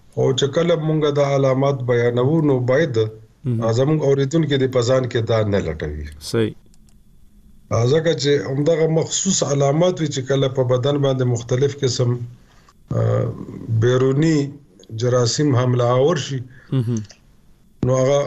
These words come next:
Speaker 1: تقریباً یو شانتي علامتونه زیاتو مرضونو کې ښکاره کیږي. ډاکټر بیا د دې تشخیص کولی شي.
Speaker 2: مهم.
Speaker 1: خو په ټي بي کې عموماً دا وي چې که یو سړي ته ټوخی وي،
Speaker 2: او.
Speaker 1: او دا د معمول د دوا د خوراک نه پس هم د درې هفتو نه زیات پاتې شي،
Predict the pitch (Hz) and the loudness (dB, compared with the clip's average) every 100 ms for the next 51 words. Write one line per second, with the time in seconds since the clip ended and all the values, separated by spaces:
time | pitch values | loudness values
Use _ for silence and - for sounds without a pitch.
0 | - 131 123 139 127 147 160 165 180 170 | -4 -10 -6 -4 0 0 2 2 2 2
1 | - 156 139 139 131 131 127 139 135 123 | 2 0 0 0 0 0 0 0 0 2
2 | 135 127 123 120 117 123 120 110 - 117 | 0 0 0 0 0 0 -2 -4 -2 -2
3 | 117 139 127 120 123 131 117 113 110 113 | 0 -2 0 0 0 0 0 0 0 0
4 | 110 104 - 110 - 113 123 139 123 131 | -2 -4 -2 -4 -2 0 2 0 -2 -6
5 | - - - 120 120 107 - 127 127 143 | -12 -12 -4 0 0 -2 -4 -2 0 0
6 | - 202 180 170 160 127 131 143 160 170 | 0 0 0 -2 -2 0 2 2 2 2
7 | 160 165 165 151 135 127 123 127 127 110 | 2 2 0 -2 -2 -2 0 0 2 0
8 | 143 151 147 - 113 - 131 104 85 - | -2 0 -2 -2 -4 -2 -2 -2 -4 -12
9 | - - - 123 120 151 - _ - - | -20 -12 -2 0 2 -2 -8 _ -20 -20
10 | _ - _ - - - - - - - | _ -20 _ -20 -20 -20 -20 -20 -20 -8
11 | 117 120 127 131 151 160 160 147 147 139 | -2 0 0 0 2 2 2 0 0 0
12 | 135 135 151 175 170 147 139 127 131 139 | 0 0 0 0 0 2 0 2 2 2
13 | 135 117 123 127 123 123 120 147 143 135 | 0 -2 -2 0 0 0 0 0 0 0
14 | 123 110 123 123 113 - 120 113 98 107 | 0 0 2 0 -2 -2 0 0 0 0
15 | 104 - - 80 - 78 | 0 -2 -6 -6 -8 -14